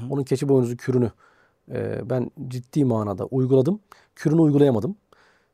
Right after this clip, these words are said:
E, kür uygulamak çok zordu. Kendisi de işte kür uygulayamayanlar da gerçek, doğal, orijinal keçi boynuzu harnup pekmezini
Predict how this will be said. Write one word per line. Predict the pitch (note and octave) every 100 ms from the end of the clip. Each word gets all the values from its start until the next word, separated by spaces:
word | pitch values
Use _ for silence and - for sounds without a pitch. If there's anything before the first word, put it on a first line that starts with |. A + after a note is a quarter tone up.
| -
E, | B2+
kür | A2 - C#3+
uygulamak | D#3 C3+ C3 A#2 -
çok | E3+ E3
zordu. | E3+ D3+ F#3+
Kendisi | - C#3+ C#3+ -
de | C3
işte | A2+ A#2
kür | - -
uygulayamayanlar | D3 C3+ C#3 C3+ A#2+ G#2 G2+
da | C3 F#3+ - _ _ _
gerçek, | C3+ - A2+ A#2
doğal, | C#3 C3+
orijinal | A#2 C#3 A#2+ A#2 E3
keçi | - C3 C3+
boynuzu | B2+ G#2
harnup | G#2+ B2 C3 -
pekmezini | B2+ - G2+ D#3